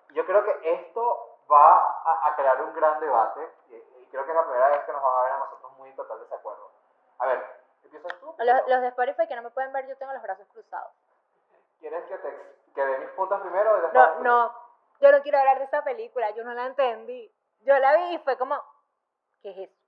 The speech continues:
Speaker 1: Yo solo diré que quién sabrá qué estaba haciendo que no le prestó atención a la
Speaker 2: Ah,
Speaker 1: película.
Speaker 2: pues.
Speaker 1: Yo diré que yo estaba esperando esta película porque ya yo, yo había leído el libro y sabía que la trama era bastante interesante.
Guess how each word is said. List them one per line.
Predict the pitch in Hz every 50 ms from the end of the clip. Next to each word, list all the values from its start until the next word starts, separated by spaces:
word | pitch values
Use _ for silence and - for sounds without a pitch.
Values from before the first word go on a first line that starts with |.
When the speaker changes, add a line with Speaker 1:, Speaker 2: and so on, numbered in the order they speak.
| _ _ _ _ _ _ _
Speaker 1:
Yo | - 131 135
solo | 151 160 175 190 196
diré | 175 160 170 165 -
que | 156 - - - -
quién | 165 190 233 285 320 - -
sabrá | 277 233 208 208 208 208 208
qué | 208
estaba | 208 - 208 190 190 185
haciendo | 185 185 180 170 180 190 180
que | 170
no | - 127
le | 127
prestó | - - 147 - 110
atención | - - - - - 120 113
a | 117
la | 120 -
Speaker 2:
Ah, | 226 254 277 269 262
Speaker 1:
película. |
Speaker 2:
pues. | 262 285 302 311 311 - - - - - _ _ _ _ _ _
Speaker 1:
Yo | _ 170 175 175
diré | 175 - - 185 170 165 - - - - - - - - - _
que | - 311 - - - - -
yo | 175
estaba | 185 185 233 233
esperando | 233 233 214 196 196
esta | 196 220 220
película | 226 - 156 - - 170 180 180
porque | 165 156 - - -
ya | 139 127
yo, | 131 - - -
yo | - 143
había | 139 139 - -
leído | 170 160 151 147 147
el | 147 147
libro | - 123 123 127 139 -
y | - -
sabía | - 143 139 143 139 -
que | 170
la | 165 156 -
trama | 147 147 147 147
era | 147 147 143
bastante | 135 - 117 - 123 117 117 - -
interesante. | - - - 110 104 - - 104 101 - - -